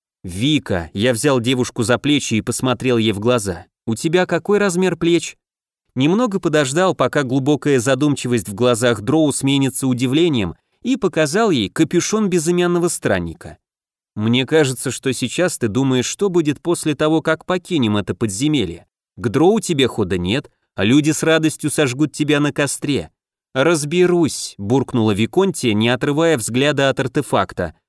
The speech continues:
«Это то, о чём я думаю?» «Эту штуку я, <clears throat> позаимствовал у друзей Шида, и я знаю, где достать ещё таких. Интересует?» «Всю жизнь ходить в капюшоне?» фыркнула Дроу,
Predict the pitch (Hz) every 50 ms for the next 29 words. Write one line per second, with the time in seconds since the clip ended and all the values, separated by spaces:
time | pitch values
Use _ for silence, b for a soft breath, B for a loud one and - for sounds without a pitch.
0 | _ _ _ _ _ - 104 113 - - 135 117 - - 139 135 131 123 - -
1 | 143 135 131 123 127 123 110 113 110 104 107 143 190 220 226 - _ _ _ _
2 | _ _ _ _ _ _ - 190 233 220 - 233 196 - - 262 262 190 - 185
3 | 160 160 180 175 175 - - - 135 165 175 151 139 - _ _ 180 165 139 175
4 | 185 185 190 190 - - - 160 175 175 170 165 143 156 156 151 131 151 151 135
5 | - - 113 95 90 87 82 - _ _ _ - 123 127 151 165 170 147 139 170
6 | 185 185 180 160 147 156 160 151 160 156 - - 175 170 - - 175 156 - -
7 | 214 185 - 110 98 - 92 87 - - - _ - 101 104 98 - 131 135 143
8 | - - 240 247 190 117 - _ _ _ _ _ _ _ _ _ _ _ _ _
9 | - - - 165 180 185 170 139 185 202 180 156 170 156 - 180 170 160 156 175
10 | 175 - - - 170 165 - 156 143 - - - 131 120 120 143 196 240 240 -
11 | - - - 151 147 127 - - 131 127 127 120 110 113 202 226 202 123 92 82